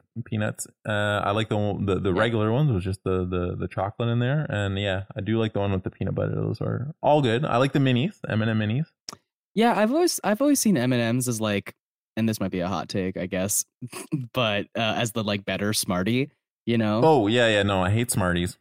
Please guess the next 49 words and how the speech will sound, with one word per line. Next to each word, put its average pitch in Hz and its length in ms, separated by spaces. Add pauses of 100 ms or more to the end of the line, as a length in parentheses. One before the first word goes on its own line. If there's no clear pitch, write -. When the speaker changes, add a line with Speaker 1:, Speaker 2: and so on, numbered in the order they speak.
(200)
Speaker 2:
Yeah, 101 100
Smarties 180 340
fucking - 260
suck. - 320 (560)
Speaker 1:
And 117 300
if 110 180
you're 123 140
in 135 140
the 143 80
States, 117 560
I 104 100
believe 117 540
in 110 100
the 104 80
States, 104 380
Smarties 101 500
are 95 160
rockets. 90 920 (380)
So, 92 540 (840)
so, - 220 (220)
yeah. 104 340 (160)
Speaker 2:
Oh, 196 340
Speaker 1:
So 240 200
Speaker 2:
they - 60
Speaker 1:
if - 40
Speaker 2:
have - 0
a 147 40
Speaker 1:
you're 135 100
Speaker 2:
different 139 160
Speaker 1:
listening 175 260
Speaker 2:
name? 180 120
Speaker 1:
in - 40
the 165 60
States, - 840
we're 113 160
not 123 160
talking 131 320
about, 113 320
like, 107 240
the 104 80
sugar 110 400
pills 143 600
that 104 240
come 104 240
in, 101 80
like, 98 160
the - 80
plastic 107 440
wrap, 123 380